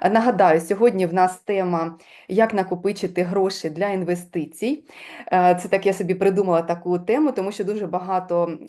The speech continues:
питають: а де ж все ж таки взяти кошти? От в мене немає коштів, я не розумію. Добрий вечір.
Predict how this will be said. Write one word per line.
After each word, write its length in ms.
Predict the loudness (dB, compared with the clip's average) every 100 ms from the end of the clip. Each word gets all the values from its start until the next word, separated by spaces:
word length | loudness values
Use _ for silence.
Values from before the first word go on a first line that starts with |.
| -12
питають: 680 | -8 0 2 4 2 -2 -8 -20 -20 -6
а 120 | -4
де 140 | 0 0
ж 140 | -2
все 240 | 0 2
ж 120 | 2 2
таки 220 | -2 0
взяти 320 | 0 2 0
кошти? 380 | 2 0 2 -2
От 100 | -2
в 40 |
мене 200 | -2 0
немає 380 | 0 0 0 -2
коштів, 560 | -2 -4 -4 -8 -12 -12 _ -20 -20 -10 -4
я 220 | 2 4
не 140 | 4
розумію. 580 | 2 2 0 -2 0 0
Добрий 360 | 0 -4 -2 -4
вечір. 400 | -4 -6 -10